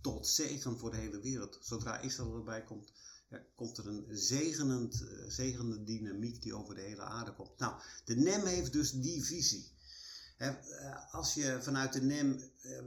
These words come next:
willen wij ook heel graag het evangelie brengen in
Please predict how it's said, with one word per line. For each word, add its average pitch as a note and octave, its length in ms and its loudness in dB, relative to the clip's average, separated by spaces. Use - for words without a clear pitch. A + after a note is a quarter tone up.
willen C3+ 240 2
wij A2+ 160 2
ook B2 120 -2
heel E3 220 2
graag A2+ 340 2
het C3+ 100 -2
evangelie A#2 840 -2
brengen A2 520 -4
in A2 360 -6